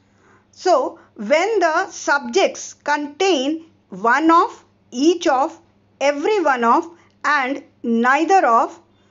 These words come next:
they are always followed by singular verbs. Now, let's see rule number two. Two or more singular nouns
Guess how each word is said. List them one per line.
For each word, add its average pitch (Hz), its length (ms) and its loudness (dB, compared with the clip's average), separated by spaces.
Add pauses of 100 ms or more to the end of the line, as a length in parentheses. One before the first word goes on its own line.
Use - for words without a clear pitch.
(300)
they 269 160 0
are 330 200 -2
always 311 640 0
followed 285 520 2
by 240 480 0
singular 262 760 -2
verbs. 220 640 -2 (680)
Now, 320 160 0
let's 359 300 -2
see 403 380 4
rule 294 180 -2
number 277 460 0
two. - 260 -2 (1080)
Two 415 380 2
or 311 180 2
more 311 380 2
singular 330 600 -2
nouns 240 580 -2